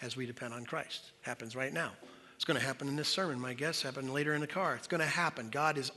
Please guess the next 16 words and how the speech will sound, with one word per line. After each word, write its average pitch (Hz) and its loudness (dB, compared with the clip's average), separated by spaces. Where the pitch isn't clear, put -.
working 190 6
in 151 2
our 139 4
lives. 143 4
Justification 208 10
frees 214 12
us 196 10
from 185 6
the 165 6
penalty 214 8
and 185 10
the 180 10
power 214 8
of 190 4
sin. 151 6
Sanctification, 151 2